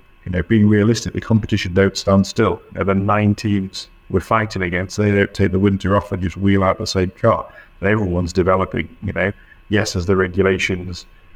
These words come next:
um, don't change so much, it tends to converge a bit. We know we saw that at the end of the season. You know, I think there were eight different teams in qualifying three in Abu Dhabi. Um, and that just out of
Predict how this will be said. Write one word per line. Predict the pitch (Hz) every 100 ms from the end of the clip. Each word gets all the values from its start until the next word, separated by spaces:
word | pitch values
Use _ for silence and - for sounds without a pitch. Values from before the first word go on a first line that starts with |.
| - - -
um, | 92 85 90 -
don't | 104 98 101
change | - 101 101 -
so | 87
much, | 90 98 - - - -
it | -
tends | - 95 -
to | 98
converge | - 85 104 120 95
a | 85
bit. | 87
We | 90
know | 92
we | 92
saw | 92 - 110
that | 98
at | - -
the | 95
end | 95 95
of | 92 90 - _ _
the | 85
season. | - 120 117 87 76
You | 87
know, | 92
I | 95
think | 113 92
there | 95
were | 98 92 - _ _
eight | 110 107 - - -
different | 117 - 98 101
teams | - 98 82 87 - - - -
in | 87
qualifying | - 98 95 95 92
three | 87 - 104 87
in | 87
Abu | 95 92
Dhabi. | 98 98 101 - _ - _ - _
Um, | 170 87
and | 87 98
that | -
just | - 95 - -
out | 101 95
of | 95 87